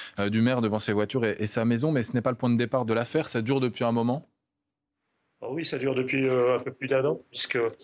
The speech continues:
Speaker 2: il s'est monté un collectif contre, euh, le transfert d'un, d'un cana qui existe à Saint-Brévin depuis deux mille seize,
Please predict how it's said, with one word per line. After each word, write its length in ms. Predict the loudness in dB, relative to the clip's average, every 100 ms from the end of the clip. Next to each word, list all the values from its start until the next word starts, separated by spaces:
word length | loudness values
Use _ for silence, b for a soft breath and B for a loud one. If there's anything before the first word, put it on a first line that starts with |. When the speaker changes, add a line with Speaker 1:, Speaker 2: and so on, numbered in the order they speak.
| B B B -6 -4 -2
Speaker 2:
il 120 | -2
s'est 120 | 0 0
monté 300 | 0 2 2
un 140 | 0
collectif 480 | 0 -2 -2 -6 -8
contre, 340 | -6 -8 -2
euh, 320 | 2 4 4 4
le 180 | 2 2
transfert 520 | 0 0 0 0 2
d'un, 320 | 2 2 0
d'un 100 | 0
cana 380 | 0 2 2 0
qui 160 | -2 -6
existe 280 | -6 -6 -4
à 20 |
Saint-Brévin 460 | -4 -2 -2 -2 -4
depuis 200 | -4 -6
deux 100 | -4
mille 140 | -4
seize, 380 | -2 -4 -4